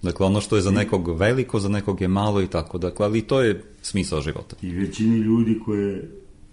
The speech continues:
Speaker 2: ja poznajem, cifra prijatelja je jedan, dva, tu pravih prijatelja. Dobro,
Speaker 1: Da.
Speaker 2: postoje sad drugari,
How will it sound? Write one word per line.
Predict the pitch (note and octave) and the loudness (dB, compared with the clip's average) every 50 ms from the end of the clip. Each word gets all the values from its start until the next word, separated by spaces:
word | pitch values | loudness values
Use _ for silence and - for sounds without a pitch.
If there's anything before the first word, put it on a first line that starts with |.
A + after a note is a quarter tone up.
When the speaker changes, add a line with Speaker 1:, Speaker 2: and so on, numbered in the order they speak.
| - | -6
Speaker 2:
ja | G#2 G#2 G#2 G#2 | -4 -2 -2 -2
poznajem, | E2+ - - G2+ G2+ F#2 G2 G2 G#2 G#2 G2+ F#2+ - - - - - - - - - - - - - - - - - - - - | -4 -4 -4 -4 -4 -4 -4 -4 -4 -2 -4 -4 -6 -10 -16 -20 -20 -20 -12 -8 -6 -6 -6 -6 -6 -8 -8 -8 -8 -10 -8 -6
cifra | - - G#2 G#2 G2 - G#2 G2 | -2 2 2 2 4 4 2 0
prijatelja | - F#2 G2 G2+ G2+ F#2 D#2+ - G2+ F#2 F2+ F#2 | 2 4 4 4 4 4 2 2 0 2 2 4
je | F#2 F#2 F2+ F2 E2 D#2 - - - - - - - - - - - - - - - - - - - - | 4 4 4 4 2 0 -2 -6 -10 -14 -14 -14 -14 -14 -14 -14 -14 -14 -14 -14 -16 -16 -16 -16 -6 0
jedan, | F#2 F#2 F#2 F2+ F2+ F2+ E2+ E2 D#2+ D#2+ | 2 4 4 6 4 4 4 2 2 2
dva, | E2+ F2+ F2 E2+ D2+ C#2 C#2+ - - - - - - - - - - - - - - - - | 2 2 2 2 0 0 -2 -6 -8 -10 -12 -12 -14 -14 -16 -18 -18 -18 -16 -12 -10 -8 -2
tu | - G2 - | 0 2 2
pravih | D#2 D#2 F#2+ G2 G2 F#2 E2+ D#2+ - | 2 2 2 4 4 4 4 2 0
prijatelja. | - - F2+ E2 D#2 D2 - - D#2+ D#2 | 0 0 0 0 0 0 -2 -4 -2 2
Dobro, | D#2+ F2 E2+ E2+ F2 E2+ D#2 | 4 4 4 4 4 2 2
Speaker 1:
Da. | - B2 C#3 | 4 4 4
Speaker 2:
postoje | D#3 D#3 D3 - F#2 F#2 E2 | 4 4 4 6 6 4 4
sad | - - F#2 F2+ E2+ D#2 D2+ - - - - - - - - - - | 4 2 2 2 2 2 0 -2 -4 -6 -10 -12 -14 -14 -14 -8 -2
drugari, | - E2+ E2+ E2 F2 F2 F2 F2 E2 D#2+ D#2 D#2 D2+ D2+ | 0 2 4 4 4 4 4 4 2 2 2 2 2 0